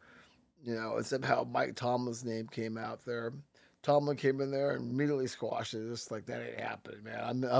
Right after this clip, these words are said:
I'm, I'm, I'm a Super Bowl champion at the elite level in good standing. Why am I, why would I?"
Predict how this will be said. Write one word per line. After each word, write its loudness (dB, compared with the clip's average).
I'm, 6
I'm, 12
I'm 8
a 8
Super 0
Bowl 2
champion 6
at 2
the 2
elite 2
level 4
in 2
good 2
standing. 0
Why 2
am 0
I, 0
why 0
would 2
I?" 2